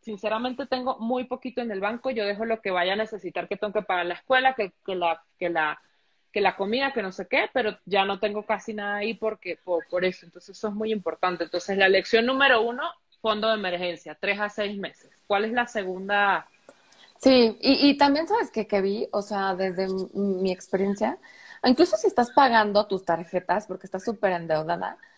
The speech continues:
Speaker 2: hazte un fondo de emergencia de, de cinco mil, de seis mil, siete mil pesos, diez mil pesos, ¿no? Lo que sea, a, a pesar de que te estás dedicando solamente a pagar las tarjetas. ¿Por qué?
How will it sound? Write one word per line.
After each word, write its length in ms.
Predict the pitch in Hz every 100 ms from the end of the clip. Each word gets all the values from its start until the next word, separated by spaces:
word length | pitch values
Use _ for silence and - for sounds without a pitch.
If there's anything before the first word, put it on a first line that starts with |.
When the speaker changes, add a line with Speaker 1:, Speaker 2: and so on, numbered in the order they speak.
| _ _ _ _ -
Speaker 2:
hazte 340 | 262 - 330 349
un 100 | 294
fondo 240 | 262 247 247
de 60 |
emergencia 800 | 208 175 196 180 180 190 202 - -
de, 600 | 196 196 185 180 175 170
de 220 | 185 208
cinco 380 | 208 220 202 208
mil, 760 | 208 214 226 226 233 247 220 185
de 180 | 190
seis 260 | 185 175 175
mil, 420 | 196 196 208 214
siete 280 | 208 202 185
mil 240 | 185 190
pesos, 200 | 190 196
diez 180 | 196 226
mil 200 | 254 294
pesos, 380 | - 220 160 - _ _ _ -
¿no? 240 | 208 214
Lo 180 | 240 220
que 120 | 214
sea, 260 | 220 220 185
a, 280 | - 196 202
a 80 |
pesar 260 | 214 220 247
de 80 | 311
que 100 | 233
te 80 | 196
estás 200 | - 208
dedicando 420 | 214 202 180 190
solamente 540 | 202 185 185 175 190
a 120 | 180 170
pagar 220 | 180 175
las 140 | 180
tarjetas. 460 | - 175 185 - -
¿Por 200 | - 202
qué? 220 | 233 208